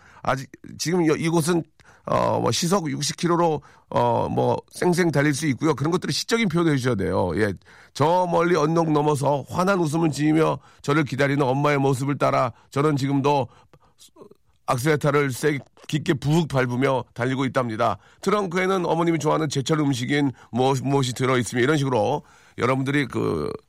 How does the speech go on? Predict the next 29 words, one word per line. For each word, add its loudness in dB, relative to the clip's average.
어떤 0
그 -2
풍경을 0
리포터식으로, -2
예, 0
아, -2
한번 0
저 -2
재미있게 0
표현이 2
가능하신 0
분들, -2
그럼 -2
제가 0
또 -4
선물로 -2
보답을 -2
해드리겠습니다. -6
샵 0
팔구일공, 0
장문 0
백 0
원, 0
단문 -2
오십 -2
원, 0
콩과 0
마이케이는 -2
무료입니다. -2